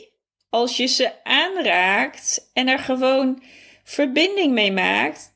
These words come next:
de meest magische dingen tot stand kunnen brengen.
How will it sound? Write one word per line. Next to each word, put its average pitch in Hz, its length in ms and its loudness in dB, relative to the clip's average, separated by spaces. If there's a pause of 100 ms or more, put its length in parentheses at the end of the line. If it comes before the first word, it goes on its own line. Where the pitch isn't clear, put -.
de 294 120 -2
meest 370 420 0
magische 277 500 0
dingen 466 300 -2
tot 349 160 -4
stand 240 340 0
kunnen 208 220 -2
brengen. 170 500 -4